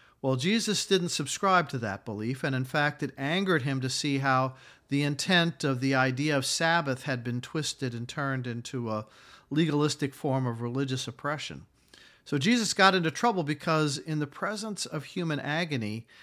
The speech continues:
he did not keep the Sabbath in the way that these self-made rules required. He responded to a need, and he explained to them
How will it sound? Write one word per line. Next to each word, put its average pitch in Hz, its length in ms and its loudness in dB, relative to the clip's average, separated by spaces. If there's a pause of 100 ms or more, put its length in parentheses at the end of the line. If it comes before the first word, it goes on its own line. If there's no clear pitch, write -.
(140)
he 170 140 0
did 143 160 -4
not 156 340 0
keep 143 320 -2
the 143 40 -6
Sabbath 131 560 -2
in 147 200 -4
the 135 100 0
way 127 320 0
that 127 280 -8
these 123 280 -2
self-made 127 680 -2
rules 123 500 -4
required. 110 600 -6 (460)
He 165 100 2
responded 170 600 4
to 202 160 2
a 190 60 2
need, 127 280 0
and 139 140 -2
he 131 80 -2
explained 170 560 -2
to 143 180 0
them 123 400 -2